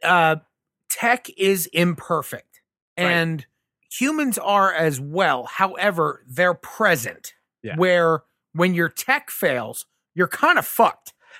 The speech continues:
Speaker 2: And there's no way in God's green earth that the M L B is going to allow an iPhone and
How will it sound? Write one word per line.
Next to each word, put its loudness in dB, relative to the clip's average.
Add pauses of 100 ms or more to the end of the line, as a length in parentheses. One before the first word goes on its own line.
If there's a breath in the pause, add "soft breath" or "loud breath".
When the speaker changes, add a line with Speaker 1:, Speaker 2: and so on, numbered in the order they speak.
Speaker 2:
And 0
there's 4
no 2
way 2
in -6
God's 2
green -2
earth 0
that -2
the -10
M 2
L 2
B 0
is 0
going -4
to 2
allow 2
an -6 (100)
iPhone -2
and -6